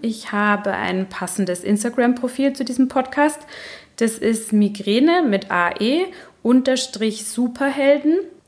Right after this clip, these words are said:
Und ich freue mich da, wenn ihr mir zu dem passenden Post, wie würde deine Migräne heißen, in den Kommentaren einfach mal ein paar Vorschläge, äh, macht. Ich glaube, das könnte für uns alle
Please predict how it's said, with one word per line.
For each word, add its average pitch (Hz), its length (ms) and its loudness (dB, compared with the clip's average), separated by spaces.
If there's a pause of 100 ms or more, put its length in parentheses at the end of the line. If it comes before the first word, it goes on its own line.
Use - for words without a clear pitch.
(120)
Und 226 160 2
ich 214 140 -2
freue 226 180 4
mich 269 240 2
da, 247 320 2 (320)
wenn 220 380 2
ihr 220 260 0
mir 214 400 2
zu 202 220 -4
dem 190 300 -4
passenden 202 540 -2
Post, 233 600 -2
wie 202 180 -2
würde 180 220 -4
deine 180 260 0
Migräne 233 540 2
heißen, 233 520 2 (380)
in 226 180 4
den 214 140 4
Kommentaren 214 920 2 (260)
einfach 196 500 -2
mal 180 580 0
ein 185 80 -6
paar 180 200 -8
Vorschläge, 254 880 2
äh, 208 280 -2
macht. 208 540 -2
Ich - 280 -18
glaube, 302 720 4
das 233 160 -2
könnte 220 280 -2
für 208 140 -4
uns 214 200 2
alle 185 300 -2